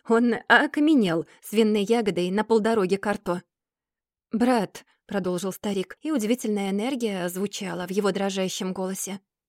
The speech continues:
«Я протестую. Я люблю тебя. Ты знаешь, как я люблю тебя. В эти долгие годы я ни разу не изменил тебе даже помышлением. Я слаб,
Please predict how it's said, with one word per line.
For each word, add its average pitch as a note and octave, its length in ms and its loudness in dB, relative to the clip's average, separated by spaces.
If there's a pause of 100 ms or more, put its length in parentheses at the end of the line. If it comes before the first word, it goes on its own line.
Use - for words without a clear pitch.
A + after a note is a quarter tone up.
(360)
«Я A3+ 240 2
протестую. B3+ 840 2 (420)
Я A#3 180 -2
люблю A#3 280 -4
тебя. G3 300 -8 (380)
Ты D4 300 4
знаешь, B3+ 520 2
как C#4 240 0
я B3+ 100 2
люблю A#3+ 300 2
тебя. F#3+ 360 -6 (760)
В G#3 100 4
эти C4 220 6
долгие A#3 480 6
годы G#3+ 480 2 (180)
я A3 180 4
ни A#3 120 4
разу C4 300 0
не B3 280 4
изменил B3+ 380 4
тебе G3 260 -2
даже C4+ 260 0
помышлением. A3+ 800 0 (840)
Я A3 200 6
слаб, A#3 440 -2